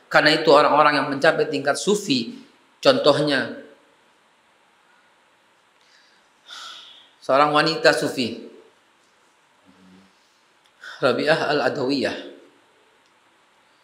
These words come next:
Sampai tingkatan itu dia berkata, "Ya Allah, kalau saya ibadah karena mengharap surgamu,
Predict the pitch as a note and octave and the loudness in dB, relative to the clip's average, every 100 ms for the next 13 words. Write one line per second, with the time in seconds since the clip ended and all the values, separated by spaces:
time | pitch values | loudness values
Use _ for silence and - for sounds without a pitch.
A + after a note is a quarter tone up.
0 | _ _ _ _ _ _ _ _ _ _ | _ _ _ _ _ _ _ _ _ _
1 | _ _ _ _ _ - - D3 C3+ D#3 | _ _ _ _ _ -10 -4 -4 -2 -4
2 | - C3+ C3+ C#3 B2+ D3 D3+ C#3 E3 C3+ | -2 0 0 2 0 0 -4 -4 0 2
3 | B2+ - B2+ B2 C3+ - - - _ _ | 0 -2 -2 -2 -8 -10 -14 -20 _ _
4 | _ _ _ _ _ G2+ C#3 B2+ B2 D3 | _ _ _ _ _ 0 2 4 2 4
5 | C#3+ - - - - _ _ _ _ _ | 2 -4 -14 -20 -20 _ _ _ _ _
6 | _ - C#3+ C#3+ E3 F3+ - D3+ D3 C3 | _ 0 2 4 2 2 2 2 2 2
7 | - - D3 D#3+ F3 D3+ D#3+ E3+ - C#3+ | 0 0 0 0 -4 0 2 0 0 0
8 | C3 C3 A2+ C3 C#3+ - - | 2 0 -2 -4 -6 -8 -16